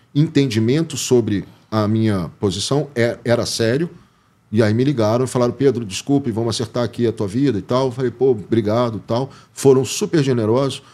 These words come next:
foram super bacanas comigo, né? Não tenho o que dizer,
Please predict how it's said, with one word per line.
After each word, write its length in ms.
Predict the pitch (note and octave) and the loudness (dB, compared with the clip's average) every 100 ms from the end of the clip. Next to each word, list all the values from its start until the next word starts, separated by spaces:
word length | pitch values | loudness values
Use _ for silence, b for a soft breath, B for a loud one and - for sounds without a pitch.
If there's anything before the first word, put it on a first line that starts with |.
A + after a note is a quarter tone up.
| b | b
foram 300 | - C#3 C#3+ | 2 4 4
super 500 | C#3+ - G3 E3 C#3 | 0 -2 0 2 2
bacanas 640 | G2 A2+ - B2+ C#3+ A#2 - | 2 -2 -2 0 0 0 -2
comigo, 440 | G#2+ G#2+ D3+ D3 b b b - | -2 0 -2 -4 b b b -2
né? 280 | A2+ C#3 | 0 2
Não 320 | A2+ F2+ G2+ A2 | 0 -2 -2 0
tenho 180 | C3+ | 0
o 20 | E3 | 0
que 120 | E3 | -2
dizer, 360 | A2+ F2 A#2+ | 0 2 0